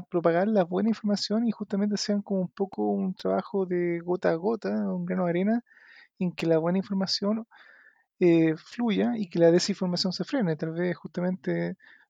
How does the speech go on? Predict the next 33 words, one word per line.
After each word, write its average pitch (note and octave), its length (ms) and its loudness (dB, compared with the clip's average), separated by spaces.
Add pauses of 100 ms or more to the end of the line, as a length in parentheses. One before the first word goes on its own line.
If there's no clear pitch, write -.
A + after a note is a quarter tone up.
pasando F#3 360 0
desde E3+ 260 2
inclusive F3+ 480 -2
el F3 80 0
grupo F3 260 -4
WhatsApp F3 480 0
de E3 400 -2
la D#3+ 80 -12
familia, F#3 600 0
los D#3+ 180 -2
tíos, G3 300 -2
cuando E3+ 560 -4 (400)
alguien F3 340 2
manda F3+ 240 2
estas - 180 -8
cadenas E3+ 400 0
justamente F3 580 -4
de, E3 280 0
no D#3+ 180 -6
sé, E3 260 -4 (280)
de D#3+ 300 2
no D#3 80 -4
sé E3 140 -8
qué D#3+ 100 -4
cosa E3 200 -4
alcalina, E3+ 380 -2
todo, G3+ 400 -2 (140)
ellos F3+ 260 0
puedan F3+ 160 -2
ponerle F3+ 240 -2
una F3+ 340 -4
cuota F3 280 -4
de, E3 420 -2